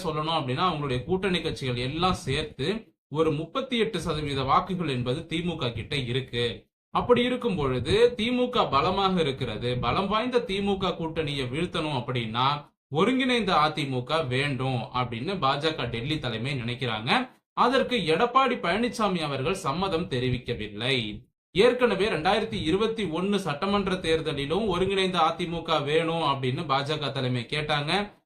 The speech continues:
எடப்பாடி பழனிசாமி அவர்கள் முடியாதுன்னு சொன்னாரு. அதனால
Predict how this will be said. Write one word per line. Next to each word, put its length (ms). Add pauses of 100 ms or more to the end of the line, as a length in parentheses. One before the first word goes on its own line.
(120)
எடப்பாடி 420
பழனிசாமி 480
அவர்கள் 280
முடியாதுன்னு 640
சொன்னாரு. 400 (320)
அதனால 480